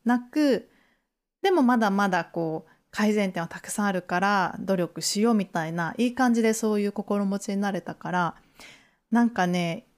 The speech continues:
それは今年、あの、こ-、年明けてから今までの割と大きなこう、私の変化ですね。なんか、今までふわっと、なんかぼうようとした状態で、なんとなくこう、手当たり次第に、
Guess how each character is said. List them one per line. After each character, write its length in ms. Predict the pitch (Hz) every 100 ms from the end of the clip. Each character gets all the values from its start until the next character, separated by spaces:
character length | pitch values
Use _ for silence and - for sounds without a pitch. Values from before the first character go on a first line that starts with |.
| _
そ 220 | - - 262
れ 100 | 285
は 140 | 285
今 140 | 277 254
年、 280 | 277 269
あ 80 | -
の、 140 | 208 208
こ-、 140 | - - _ -
年 300 | 220 - 339
明 160 | 285
け 240 | - 208 202
て 180 | 202
か 160 | 196 185
ら 180 | 175 165
今 280 | 190 202 220
ま 180 | 226 226
で 140 | 190
の 160 | 165 160
割 280 | 175 226
と 160 | 233 269
大 40 | 254 -
き 140 | -
な 180 | 240 165
こ 140 | - 160
う、 20 |
私 400 | 156 196 180 202
の 220 | 196 180 - _ _ _ _
変 240 | 240 214
化 320 | 180 - - - _ _ -
で 80 | 185
す 160 | -
ね。 240 | 175 180 208
な 120 | 226
ん 40 | 220
か、 240 | 165 - _ -
今 140 | 240 269
ま 100 | 277
で 60 |
ふ 240 | 220 - 269
わ 180 | 269 285
っ 80 | - -
と、 180 | - 214
な 80 |
ん 40 | 208
か 100 | 165
ぼ 320 | 170 240 269
う 60 | 277
よ 320 | 285 269 269
う 20 | 269 -
と 100 | -
し 240 | 277 - -
た 180 | 269 277
状 240 | 247 240
態 360 | 233 247 220 214
で、 260 | 220 165 - - - -
な 160 | 214 233
ん 80 | 254
と 140 | 277
な 140 | 269 269
く 120 | 202
こ 360 | - 180 175 202
う、 40 |
手 160 | - 226
当 100 | 214
た 140 | 220
り 120 | 208
次 140 | 220 226
第 240 | 196 170
に、 180 | 160 160